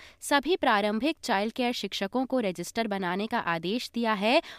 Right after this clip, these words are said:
और उल्लंघन के लिए पचास हजार dollar के जुर्माने के साथ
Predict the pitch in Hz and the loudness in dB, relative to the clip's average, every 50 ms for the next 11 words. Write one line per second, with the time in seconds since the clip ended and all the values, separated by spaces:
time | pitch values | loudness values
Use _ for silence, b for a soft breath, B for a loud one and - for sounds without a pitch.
0 | B - 233 294 330 - 262 269 254 240 240 240 240 233 285 320 311 - 311 285 | B 2 4 4 4 4 2 0 2 2 2 2 0 0 0 0 0 0 0 0
1 | 285 302 330 - - 240 226 - - 202 208 240 294 - - - 202 190 202 190 | 0 0 0 0 0 -2 0 0 0 2 2 2 2 0 -2 -4 -4 -2 0 2
2 | 202 226 233 202 180 175 190 214 - - 240 214 - 185 175 175 165 170 190 208 | 2 2 0 0 0 0 -2 -2 -2 -2 -4 -4 -4 -4 -4 -4 -4 -2 -4 -4
3 | - - 185 - - 180 180 202 | -4 -6 -8 -4 -2 2 2 2